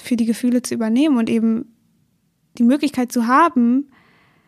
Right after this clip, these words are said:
zu wählen, wie ich mich fühle, unabhängig jetzt von den äußeren Umständen. Ähm, und dass ich mir auch erlaube, wenn ich mal das nicht kann und wenn ich mal einfach wirklich mich nicht gut fühle und wirklich einfach richtig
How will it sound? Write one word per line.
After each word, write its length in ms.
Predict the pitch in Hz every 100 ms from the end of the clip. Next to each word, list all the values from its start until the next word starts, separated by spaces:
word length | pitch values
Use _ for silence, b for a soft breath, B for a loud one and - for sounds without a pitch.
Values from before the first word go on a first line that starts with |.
| b b _ _ _ -
zu 260 | - 233
wählen, 380 | 214 233 226 226
wie 140 | 220 226
ich 120 | 233
mich 220 | 233 -
fühle, 380 | 392 320 226 220 _ _
unabhängig 600 | 240 240 233 240 240 233
jetzt 340 | 247 - - _
von 160 | - 269
den 240 | 262 254 -
äußeren 420 | 269 285 285 262
Umständen. 760 | 240 240 233 - 220 220 226 226 B B B B B -
Ähm, 540 | 247 233 226 226 233 - _ _ - - _ _ -
und 160 | 247
dass 100 | 247
ich 160 | 240 226
mir 140 | 247 -
auch 220 | 247 247
erlaube, 420 | 269 277 277 285
wenn 160 | 277 277
ich 160 | 262
mal 320 | 269 262 262
das 160 | 262 262
nicht 200 | 285 294
kann 340 | - 269 262
und 180 | 262 240
wenn 160 | 240 240
ich 160 | 233
mal 320 | 247 240 233 240
einfach 420 | 233 226 240 -
wirklich 440 | 262 254 262 247
mich 260 | 247 233 -
nicht 260 | 254 247
gut 220 | - 254 -
fühle 400 | 247 233 240 247
und 360 | 233 226 -
wirklich 340 | 254 254 240 -
einfach 300 | 240 233 233
richtig 420 | 220 - -